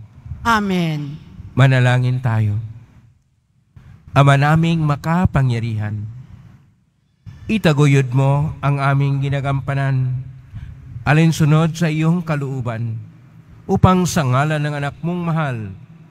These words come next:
Speaker 2: kami maging marapat magkaroon ng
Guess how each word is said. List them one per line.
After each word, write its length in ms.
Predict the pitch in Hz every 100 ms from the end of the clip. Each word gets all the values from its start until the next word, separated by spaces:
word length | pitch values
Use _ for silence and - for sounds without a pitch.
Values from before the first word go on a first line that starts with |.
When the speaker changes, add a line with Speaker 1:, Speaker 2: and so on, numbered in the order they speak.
| - - - - _ -
Speaker 2:
kami 560 | 131 147 147 123 110 110 - - - _
maging 400 | 131 135 143 135
marapat 640 | 127 127 143 156 151 143 - - - - - 139
magkaroon 1040 | 151 151 156 147 127 151 143 127 117 123 - - - -
ng 220 | 123 143